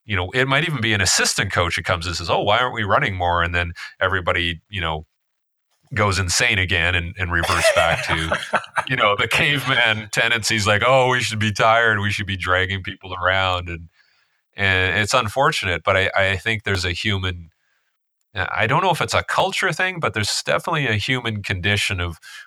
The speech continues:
Speaker 1: we must feel like we're exhausted. Um, and you even see this in the fitness industry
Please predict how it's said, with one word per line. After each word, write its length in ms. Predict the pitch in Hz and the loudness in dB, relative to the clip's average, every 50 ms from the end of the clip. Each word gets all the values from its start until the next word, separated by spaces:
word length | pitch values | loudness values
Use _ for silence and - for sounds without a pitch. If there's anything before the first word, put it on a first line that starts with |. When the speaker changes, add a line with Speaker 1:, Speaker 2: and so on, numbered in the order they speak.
| _ - | _ -6
Speaker 1:
we 120 | 104 101 | -4 -2
must 400 | 98 101 101 101 95 - - - | 0 2 2 2 2 0 -2 -6
feel 240 | - - 101 98 95 | -4 -2 -2 0 2
like 220 | 90 87 85 - | 2 0 0 -2
we're 240 | - 92 90 90 90 | -4 -2 0 0 0
exhausted. 800 | 90 82 80 80 90 87 78 85 87 - - - 78 78 85 - - _ _ _ - | 0 -2 -2 0 0 2 2 2 2 0 -4 -8 -10 -10 -12 -14 -20 _ _ _ -6
Um, 480 | 87 87 85 85 85 85 82 82 82 - | -4 -2 0 -2 -2 -4 -6 -10 -10 -6
and 140 | 117 117 123 | -4 -2 -2
you 140 | 156 196 220 | 0 0 0
even 160 | 214 180 156 | 0 0 0
see 160 | - - 151 | -2 -2 0
this 180 | 127 117 - - | 0 -2 -2 -2
in 60 | 95 | -4
the 100 | 90 90 | -4 -4
fitness 460 | - - 147 175 - - 104 95 - | -4 -2 -2 -2 -2 -2 -4 -4 -4
industry 560 | 90 85 85 80 - - - 80 80 78 - | -4 -4 -4 -4 -4 -4 -6 -6 -8 -8 -12